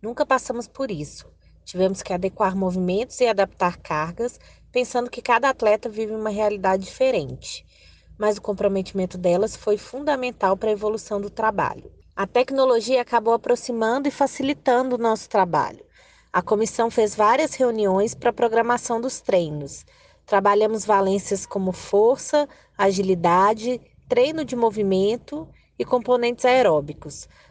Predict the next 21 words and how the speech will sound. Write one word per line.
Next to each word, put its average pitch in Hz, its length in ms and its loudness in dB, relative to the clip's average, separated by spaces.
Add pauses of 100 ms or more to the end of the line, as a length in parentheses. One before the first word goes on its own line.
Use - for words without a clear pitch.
(120)
Nos 196 100 -6
preocupamos 226 880 0
em 269 80 2
mudar 202 400 2
os 202 120 -6
estímulos 214 600 -2
a 214 80 4
cada 220 280 2
duas 254 280 -2
semanas. 156 760 -4 (360)
Fizemos 226 420 0
um 233 80 -4
trabalho 214 400 2
bem 220 240 2
completo. 208 720 -2 (360)
Adaptamos 208 680 0
as 196 160 2
cargas 202 460 0
com 208 140 -6
materiais 196 500 2
domésticos 185 840 -2